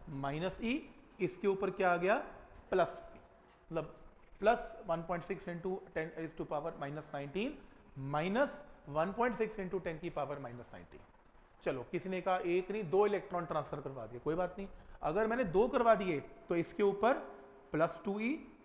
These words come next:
इसके ऊपर माइनस टू ई, कोई डाउट इसमें? चलो, कोई कहता जी मैंने तीन करवा दिए, तो इसके ऊपर प्लस तीन ई, इसके ऊपर माइनस तीन ई, कोई डाउट इसमें?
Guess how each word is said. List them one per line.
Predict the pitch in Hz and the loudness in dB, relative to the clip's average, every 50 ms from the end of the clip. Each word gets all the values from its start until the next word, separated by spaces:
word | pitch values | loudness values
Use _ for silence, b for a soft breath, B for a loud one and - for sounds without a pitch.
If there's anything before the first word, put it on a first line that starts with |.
| - - | -8 -4
इसके | 185 - - - - 220 | -4 -4 -4 2 2 4
ऊपर | 214 202 220 233 240 277 320 294 - - - - - - | 4 4 2 2 2 2 2 -2 -10 -14 -18 -18 -16 -12
माइनस | 175 143 131 135 143 143 151 165 175 170 - - | -10 -8 -6 -4 -4 -4 -4 -4 -6 -6 -6 -10
टू | - | -12
ई, | - - - - - | -12 -12 -12 -8 -4
कोई | 175 170 | 2 4
डाउट | 185 190 202 196 202 | 4 4 4 2 -2
इसमें? | 185 - - 208 - - - - - - - - - - - - - - - - - | -6 -6 -10 -14 -14 -16 -20 -20 -20 -20 -20 -20 -20 -20 -18 -18 -18 -18 -16 -8 -6
चलो, | 151 127 123 | -6 -6 -6
कोई | - - 185 190 | -4 -4 -4 -2
कहता | 247 202 175 202 | -2 -2 -4 -2
जी | 190 208 | -2 0
मैंने | 202 208 214 214 | 0 0 -2 -2
तीन | - 226 226 226 214 | -2 -2 0 0 2
करवा | 214 202 180 165 147 | 2 4 4 4 4
दिए, | 139 143 139 127 120 - - - - - - | 2 0 -2 -2 -4 -6 -10 -12 -12 -6 -2
तो | 175 | -2
इसके | 170 165 - - 214 | -2 -2 0 2 2
ऊपर | 208 202 202 214 226 262 - - - - - - - - - - - | 4 4 4 4 4 4 2 0 -8 -12 -16 -18 -20 -20 -14 -2 2
प्लस | 170 196 240 - - - - - | 4 4 4 2 -2 -10 -4 -2
तीन | 208 214 226 240 247 | 0 0 0 0 0
ई, | 233 247 269 - - - - - - - - - | 2 0 0 0 -4 -10 -16 -18 -20 -18 -8 -4
इसके | 190 180 - - - 226 226 | -4 -4 -4 -2 0 0 2
ऊपर | 220 208 220 - 175 285 - - - - - - - - 123 120 120 | 2 0 2 2 2 2 0 -2 -12 -16 -18 -20 -20 -16 -14 -10 -8
माइनस | 123 131 151 170 185 180 - | -6 -4 -4 -4 -4 -6 -8
तीन | - - 180 170 180 - | -10 -12 -12 -12 -12 -14
ई, | 180 175 - - | -14 -16 -14 -4
कोई | - 180 | 0 4
डाउट | 180 180 185 180 190 | 6 6 6 6 2
इसमें? | 190 185 - - 190 - | -2 -4 -6 -12 -14 -14